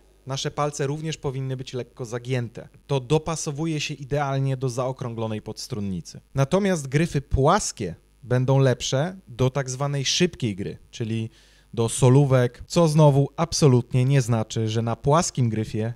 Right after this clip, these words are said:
nie da się grać akordów, a na zaokrąglonym nie da się grać bardzo szybkich solówek. Znowu wszystko zależy od preferencji.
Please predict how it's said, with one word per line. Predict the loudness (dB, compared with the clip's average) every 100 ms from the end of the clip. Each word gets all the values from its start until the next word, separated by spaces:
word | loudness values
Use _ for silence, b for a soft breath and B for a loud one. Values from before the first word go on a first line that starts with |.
| -2
nie | 0 2
da | 0
się | -4
grać | -6 -8 -8
akordów, | -8 -4 -2 -2 -4 -4
a | -4
na | -2
zaokrąglonym | 2 2 2 -2 -2 -2 -2 -6 -6
nie | -4 -4
da | -2 -4
się | -2 -4 -4 -8
grać | -4 0 2 0
bardzo | -6 -4 -2 -2 -2
szybkich | -4 -6 -10 -12
solówek. | -8 -6 -8 -12 -20 _ _
Znowu | -6 2 2 2
wszystko | -6 -4 -4 -4 -4 -4 -4 -8
zależy | -2 0 0 -2 -6 -10
od | -14
preferencji. | -8 -6 -2 -2 -2 -6 -16